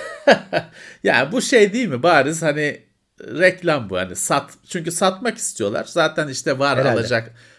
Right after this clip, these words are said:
Speaker 1: alıcılar var, ilgilenenler var falan diye de sıkılmış bir şeyler. Bu bariz müşteri kızıştırma haberi yani.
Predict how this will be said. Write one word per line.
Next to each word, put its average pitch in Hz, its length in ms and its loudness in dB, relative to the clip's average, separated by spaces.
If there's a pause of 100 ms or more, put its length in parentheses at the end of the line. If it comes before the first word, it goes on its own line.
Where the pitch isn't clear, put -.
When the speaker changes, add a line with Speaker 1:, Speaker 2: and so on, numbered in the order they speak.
(120)
Speaker 1:
alıcılar 135 640 0
var, 127 220 2
ilgilenenler 127 760 -2
var 127 260 0
falan 131 400 -2
diye 127 220 0
de 123 80 2
sıkılmış 131 640 -8
bir 113 40 -12
şeyler. 104 460 -4 (600)
Bu 359 160 -4
bariz 185 420 6
müşteri 185 460 -2
kızıştırma 151 680 -4
haberi 101 320 0
yani. 90 440 -2